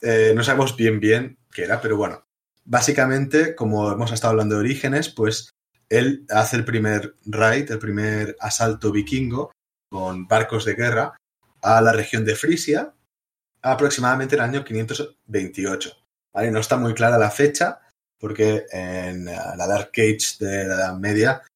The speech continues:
pues es difícil concretar las fechas exactas. Básicamente, él, eh, llegó navegando por el Rin hasta la región de Frisia, hasta, eh, Nimega. Y entonces, básicamente, pues,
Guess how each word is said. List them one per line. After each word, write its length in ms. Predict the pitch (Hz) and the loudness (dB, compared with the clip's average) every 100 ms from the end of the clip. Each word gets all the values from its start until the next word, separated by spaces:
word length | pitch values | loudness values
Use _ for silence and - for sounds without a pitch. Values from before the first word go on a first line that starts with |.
| _ | _
pues 160 | - 110 | -8 -6
es 280 | 101 - _ | -6 -8 _
difícil 640 | 110 107 110 104 113 117 - | -4 -2 -2 0 -2 -2 -6
concretar 540 | 131 - 101 92 85 | -6 -4 -4 -2 -4
las 300 | 87 98 98 | -4 -6 -6
fechas 240 | - - 110 | -12 -10 -10
exactas. 540 | - 123 - 175 - _ _ _ _ _ _ _ | -2 -2 -2 -8 -8 _ _ _ _ _ _ _
Básicamente, 840 | 117 113 127 120 120 120 123 143 147 | 2 2 2 2 2 2 4 4 2
él, 360 | 107 107 104 101 | 2 2 2 -4
eh, 280 | 95 92 92 | -8 -6 -4
llegó 220 | 98 98 110 | -2 0 0
navegando 500 | 101 98 98 101 95 | 0 -2 -4 -4 -6
por 140 | 101 | -4
el 120 | 104 | -4
Rin 360 | 107 143 220 - | -2 -2 -2 -12
hasta 260 | - 110 98 | -14 -4 -2
la 120 | 92 | -2
región 280 | - - 92 | -6 -6 -4
de 100 | 113 | -2
Frisia, 480 | - 147 156 165 175 - _ _ _ _ | 0 2 4 2 0 -14 _ _ _ _
hasta, 720 | 117 117 - 131 139 135 117 | 0 0 4 6 6 6 4
eh, 280 | 110 110 107 | 4 4 4
Nimega. 480 | 98 98 87 - - _ _ | 2 -2 -4 -6 -10 _ _
Y 60 | - | -10
entonces, 240 | 107 113 | -4 -2
básicamente, 520 | 117 113 110 107 107 113 | -2 -2 -2 -2 -2 -4
pues, 360 | 107 101 - | -4 -4 -10